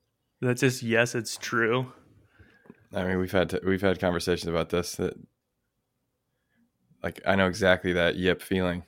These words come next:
Speaker 2: of, uh, yeah, you almost got shot down. E-, and then just all of a sudden, like, every minor thing that you, you used to take with no thought whatsoever is now a life or death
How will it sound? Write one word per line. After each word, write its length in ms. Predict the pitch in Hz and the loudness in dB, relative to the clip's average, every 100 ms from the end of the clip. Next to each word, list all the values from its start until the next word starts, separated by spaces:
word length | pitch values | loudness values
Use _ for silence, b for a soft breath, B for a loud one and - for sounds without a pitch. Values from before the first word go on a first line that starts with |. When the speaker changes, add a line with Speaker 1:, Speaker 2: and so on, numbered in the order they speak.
| _ - - | _ -20 -8
Speaker 2:
of, 280 | 101 87 87 | -6 -4 -2
uh, 200 | 87 87 - - - - - - _ _ _ _ _ _ | 0 0 -4 -18 -20 -20 -20 -20 _ _ _ _ _ _
yeah, 140 | - 92 | -2 0
you 140 | 87 | 0
almost 220 | 90 90 | 0 -2
got 140 | - 85 | 0 0
shot 260 | - 82 80 | 2 0 2
down. 340 | 85 78 78 _ _ _ _ _ _ _ _ _ - | 0 0 -2 _ _ _ _ _ _ _ _ _ 4
E-, 160 | 113 101 | 6 8
and 100 | 107 | 6
then 220 | 92 98 | 2 0
just 180 | - 101 | -4 0
all 100 | - | 4
of 60 | 101 | 6
a 40 | |
sudden, 240 | 98 101 92 | 6 4 4
like, 180 | 87 - - | 0 -2 2
every 300 | 101 98 92 | 4 4 4
minor 380 | 92 95 95 | 4 6 4
thing 240 | 87 92 87 | 2 0 0
that 100 | 82 | 0
you, 140 | 92 | -2
you 140 | - 92 | 0 0
used 240 | 92 - | -2 -4
to 60 | 87 | -4
take 440 | 92 87 - - _ _ _ _ _ _ _ _ _ _ _ _ _ _ - | 0 0 0 -14 _ _ _ _ _ _ _ _ _ _ _ _ _ _ -4
with 180 | 98 90 | -2 2
no 420 | 95 95 95 92 | 6 6 8 4
thought 320 | - 92 90 | 6 8 8
whatsoever 720 | 92 90 90 90 87 85 85 95 - | 6 4 4 6 6 2 0 -10 -10
is 200 | - 90 | -6 -2
now 260 | 90 87 85 | 0 2 2
a 20 | |
life 240 | 85 85 | 2 0
or 60 | 90 | -2
death 540 | 82 82 80 - - | 2 2 2 -4 -18